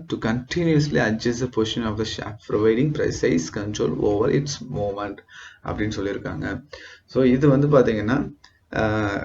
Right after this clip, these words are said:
கரண்ட் பொசிஷனையும் டிசைர்ட் பொசிஷன், செட் பொசிஷனையும் கம்பேர் பண்ணி எரர் சிக்னல்ஸை ஜெனரேட் பண்ணி அந்த பொசிஷனை வந்து மெயின்டெயின் பண்ணிக்கிட்டே இருக்கும். இது வந்து ஒரு one of the method. அது எப்படி வந்து சர்வோ மோட்டார் பொசிஷனை வந்து ஹோல்ட் பண்ணுது அப்படின்னு சொல்லிட்டு.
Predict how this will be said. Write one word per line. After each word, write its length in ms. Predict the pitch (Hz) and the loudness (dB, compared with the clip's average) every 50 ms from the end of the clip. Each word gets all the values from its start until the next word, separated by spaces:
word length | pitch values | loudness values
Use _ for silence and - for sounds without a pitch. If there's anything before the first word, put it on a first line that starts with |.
| - - | -8 -6
கரண்ட் 320 | - - 120 120 139 151 151 | 0 4 6 6 6 6 4
பொசிஷனையும் 760 | - 135 123 - - - - 98 101 104 101 101 107 - 240 220 - - _ - 117 | 2 0 -2 -2 -2 -4 -4 -6 -6 -6 -6 -4 -4 -2 -2 -4 -6 -8 _ -8 -2
டிசைர்ட் 420 | 117 127 120 123 127 127 139 - - | 0 2 6 8 8 8 8 6 2
பொசிஷன், 380 | 113 110 113 113 120 101 123 - | 0 0 0 -2 -6 -8 -6 -2
செட் 220 | - 117 120 - - | 0 0 0 2 4
பொசிஷனையும் 720 | 143 143 143 131 113 110 107 104 101 104 104 107 139 170 - - - - - - _ - | 6 6 6 4 0 -2 -2 -4 -4 -4 -4 -4 -4 -6 -6 -8 -12 -16 -16 -14 _ -6
கம்பேர் 400 | 120 120 123 123 156 151 147 147 | -4 -4 0 2 2 2 2 2
பண்ணி 180 | 113 117 143 135 | 2 2 2 2
எரர் 240 | 113 107 120 143 147 143 | 4 4 4 4 2 2
சிக்னல்ஸை 400 | 127 120 117 110 110 107 104 98 | 0 -2 -2 -2 -2 -2 -4 -6
ஜெனரேட் 420 | 98 - 101 98 98 110 113 110 - | -6 -4 -6 -2 0 0 0 0 -2
பண்ணி 260 | - 98 95 104 131 151 - | -6 -6 -4 -2 0 0 2
அந்த 240 | 110 107 113 120 123 - | 0 0 0 -2 -2 -2
பொசிஷனை 440 | - 120 - - 143 147 147 127 | -2 -2 -2 0 2 4 4 4
வந்து 180 | - - 131 123 | 4 2 0 0
மெயின்டெயின் 380 | 113 107 104 117 117 120 117 113 | 0 0 0 0 0 -2 -4 -4
பண்ணிக்கிட்டே 320 | - 98 98 95 - - 107 | -6 -8 -8 -6 -2 0 0
இருக்கும். 280 | 95 92 - - - - _ - - - - - - - - | 0 0 -2 -8 -10 -10 _ -20 -20 -20 -20 -20 -12 -2 2
இது 160 | 131 156 156 | 4 4 6
வந்து 220 | 170 151 139 156 165 | 6 4 6 6 8
ஒரு 180 | 156 139 123 117 | 8 8 8 8
one 180 | 113 110 113 | 6 4 2
of 100 | 127 127 | 2 0
the 120 | - 117 104 | 0 -2 -2
method. 380 | 98 95 92 95 - 104 - - - _ _ _ - - | -2 -2 -2 2 2 2 2 2 -4 _ _ _ -10 -4
அது 180 | 110 107 104 104 101 101 - - | -4 -2 -2 -2 -6 -6 -4 -2
எப்படி 240 | 117 110 110 127 120 | -2 0 2 2 2
வந்து 200 | 110 107 110 113 120 - - - | 2 2 0 0 -2 -2 -4 -4
சர்வோ 240 | - - 107 110 113 | 0 0 2 2 2
மோட்டார் 300 | 107 104 104 - 110 - | 2 0 -2 -2 -2 0
பொசிஷனை 480 | - 117 117 123 127 127 143 120 110 104 | 2 2 4 4 2 2 2 2 2 0
வந்து 220 | 101 98 107 120 123 147 147 | -2 -2 0 0 0 0 2
ஹோல்ட் 280 | - 107 107 110 113 - | 4 6 6 6 6 4
பண்ணுது 320 | 107 101 101 101 104 104 101 - | -2 -4 -4 -2 -2 -2 -4 -2
அப்படின்னு 380 | - - 101 101 104 101 104 104 | -4 -4 -4 -4 -4 -6 -4 -6
சொல்லிட்டு. 280 | 95 92 - - - | -6 -6 -4 -4 -6